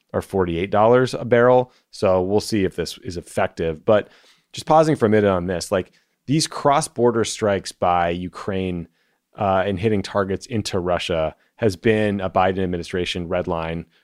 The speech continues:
for a while now. The fear is that it might lead Putin to escalate things in some way. But I'm just wondering, like, at some point,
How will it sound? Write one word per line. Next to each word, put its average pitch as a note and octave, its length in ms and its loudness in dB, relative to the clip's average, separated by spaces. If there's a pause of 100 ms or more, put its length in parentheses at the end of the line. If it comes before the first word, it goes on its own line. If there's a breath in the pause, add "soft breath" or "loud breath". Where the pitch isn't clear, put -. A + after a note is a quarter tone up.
(140)
for G2+ 100 -4
a F#2 60 2
while F2+ 380 0
now. D2+ 420 -8
The F#2 80 -4
fear F#2 340 -4
is E2+ 180 -4
that F2+ 100 -2
it E2+ 40 -2
might E2+ 220 -4
lead E2+ 220 -8
Putin F#2 260 -10
to - 80 -10
escalate E2 480 -6
things E2 340 -8
in F2+ 140 -12
some E2 340 -8
way. D#2 380 -2 (380 soft breath)
But A#2 80 0
I'm A#2+ 100 2
just C3 180 -2
wondering, F3 280 4
like, A2 160 2
at B2+ 140 -2
some F#3 360 0
point, G2 500 0